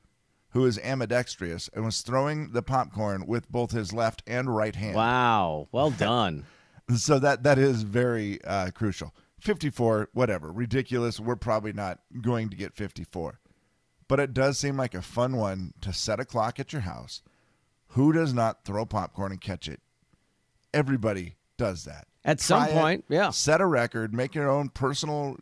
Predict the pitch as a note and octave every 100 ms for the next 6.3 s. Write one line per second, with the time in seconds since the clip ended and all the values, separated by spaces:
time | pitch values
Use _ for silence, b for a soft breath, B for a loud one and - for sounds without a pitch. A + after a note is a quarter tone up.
0 | - - B2 A#2 A2 G2+ G#2+ F#2+ A2 A2
1 | A2 G#2+ F2+ F2+ - _ _ _ _ -
2 | A2+ A#2 A2 G2+ - A#2 B2 A#2+ A2+ G2+
3 | G2+ A#2 E3+ - F#3 E3+ D#3 D3 A#2+ F#2+
4 | - F2 F2 - _ _ _ _ D#3+ D3
5 | B2 D3+ - C3 A2+ G#2+ G2+ F#2+ - A2
6 | G2+ F2 D#2+